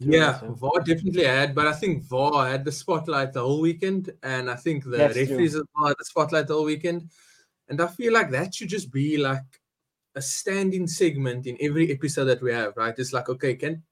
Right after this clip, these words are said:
Speaker 1: can we look at how many decisions happen that influence the game, right, in a negative
Speaker 2: Yeah.
Speaker 1: way?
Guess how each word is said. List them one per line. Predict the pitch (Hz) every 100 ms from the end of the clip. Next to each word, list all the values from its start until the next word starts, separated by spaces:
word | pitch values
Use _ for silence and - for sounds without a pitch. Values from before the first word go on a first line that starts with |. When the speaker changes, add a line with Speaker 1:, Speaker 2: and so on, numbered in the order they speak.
| _ _ _ -
Speaker 1:
can | 185
we | 208 165
look | 135 160 160
at | 143
how | 113 120
many | 160
decisions | 151 147 - 180 139 127 113 107 - - _ _ _ _ _ _ -
happen | 127 131 139 127 123
that | 117 123 - -
influence | 170 160 165 143 127 123
the | -
game, | 123 117 101
right, | 104 113 117
in | 123
a |
negative | 120 131 131 131 127
Speaker 2:
Yeah. | 110
Speaker 1:
way? | 107 92